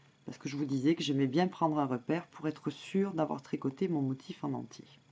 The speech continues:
Voilà, et ben voilà comment ça se présente. Alors vous voyez l'importance de la, des couleurs des, des marqueurs.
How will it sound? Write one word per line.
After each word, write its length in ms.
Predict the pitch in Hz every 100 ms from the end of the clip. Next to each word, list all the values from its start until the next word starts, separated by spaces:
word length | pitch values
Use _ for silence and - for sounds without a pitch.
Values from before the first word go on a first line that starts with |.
| _ _ - - - - - - - - - - - - - - _ 185
Voilà, 280 | 220 160 -
et 80 | 175
ben 140 | 156
voilà 280 | 147 175 208
comment 220 | 214 180
ça 120 | -
se 60 | 185
présente. 380 | - 160 156 151
Alors 160 | 160
vous 100 | 170
voyez 280 | 170 180 202
l'importance 600 | 202 185 190 - 185 180
de 100 | 151
la, 120 | 151
des 280 | 151 151 151
couleurs 280 | 151 156 151
des, 260 | 143 135 131
des 140 | 135
marqueurs. 520 | 139 143 - 175 202